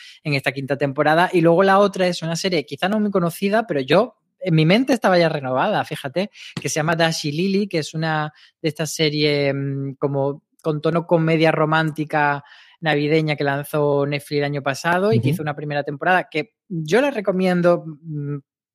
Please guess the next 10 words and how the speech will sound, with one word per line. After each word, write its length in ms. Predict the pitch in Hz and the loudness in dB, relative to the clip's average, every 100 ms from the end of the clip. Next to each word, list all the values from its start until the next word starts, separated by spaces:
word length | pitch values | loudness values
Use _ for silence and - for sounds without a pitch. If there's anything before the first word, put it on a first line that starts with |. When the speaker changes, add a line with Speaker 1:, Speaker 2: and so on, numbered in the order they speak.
| - - _ | -20 -20 _
Speaker 1:
a 60 | 151 | 0
ver, 180 | 151 139 | 2 2
dentro 280 | 143 143 165 | 0 0 2
del 140 | 165 | 0
contexto 480 | 151 143 151 147 151 | 0 -2 0 0 -2
que 220 | 139 127 | -2 -2
es 120 | 120 | -2
de 240 | 131 135 - | -2 -4 -4
una 360 | 175 175 170 165 | -2 0 2 0
serie 540 | - 160 135 127 127 | -2 -2 -2 -4 -10